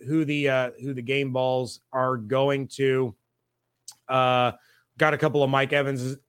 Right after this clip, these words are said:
in here. Uh, game ball, Vita Vea for recovering the fumble. How about big man Vita outrunning everyone to jump on that fumble forced by Anthony Nelson? That was absolutely fantastic. David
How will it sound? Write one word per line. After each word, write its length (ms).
in 200
here. 440
Uh, 640
game 260
ball, 220
Vita 400
Vea 500
for 180
recovering 500
the 60
fumble. 380
How 160
about 340
big 220
man 300
Vita 440
outrunning 640
everyone 540
to 40
jump 280
on 100
that 220
fumble 260
forced 320
by 140
Anthony 340
Nelson? 460
That 200
was 220
absolutely 640
fantastic. 800
David 480